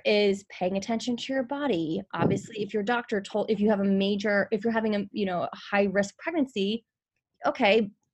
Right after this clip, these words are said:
you need to pay attention to your doctor. Maybe working out is not what you should be focusing on. Um,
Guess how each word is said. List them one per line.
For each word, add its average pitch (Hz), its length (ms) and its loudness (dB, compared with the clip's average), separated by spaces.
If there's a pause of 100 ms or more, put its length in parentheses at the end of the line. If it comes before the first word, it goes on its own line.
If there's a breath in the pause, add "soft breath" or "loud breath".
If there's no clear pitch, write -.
(140)
you 208 240 0
need 214 200 2
to 214 80 -4
pay 208 140 2
attention 196 280 -2
to - 20 -2
your 226 80 2
doctor. 190 400 0
Maybe 185 380 -4
working 185 300 -2
out 180 140 0
is 190 100 -6
not 180 120 0
what 208 100 -4
you 202 60 -4
should 202 180 -4
be 208 100 -4
focusing 202 480 -4
on. 170 320 -6 (500 soft breath)
Um, 196 600 4